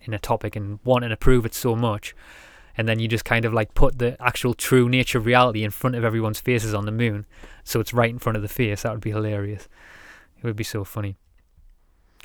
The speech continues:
Yeah, like, it's, it, it, <laughs> I, it's interesting 'cause it just really, it really is. It's like people are going so hard. You know, I think, um, it gets to, it gets to a lot what I was saying before about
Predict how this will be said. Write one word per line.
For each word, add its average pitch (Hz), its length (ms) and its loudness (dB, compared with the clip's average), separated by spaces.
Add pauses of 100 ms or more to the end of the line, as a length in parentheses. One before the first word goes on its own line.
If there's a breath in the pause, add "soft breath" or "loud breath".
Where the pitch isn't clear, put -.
(340 soft breath)
Yeah, 113 280 2
like, 151 180 4
it's, 156 180 -4
it, 147 180 -4
it, 143 160 -2
<laughs> - 20 -10
I, 156 300 4 (200 loud breath)
it's - 160 2
interesting 147 400 4
'cause 123 180 4
it 120 200 0
just 113 180 -2
really, 123 420 4
it 123 60 -4
really 117 320 2
is. 113 140 2
It's - 160 -4
like 104 240 -2 (100)
people 123 240 -4
are 117 60 0
going 110 220 0
so 104 200 -2
hard. 107 260 2 (840 loud breath)
You - 80 -4
know, 135 80 10
I 143 60 8
think, 156 260 6
um, 135 380 4 (1040)
it 135 100 -4
gets 156 220 4
to, 131 320 6 (180)
it 113 80 -20
gets - 220 4
to 147 60 6
a - 20 6
lot 131 180 4
what 139 140 2
I 127 40 6
was 120 280 -2
saying 127 280 0
before 117 360 2
about 104 260 2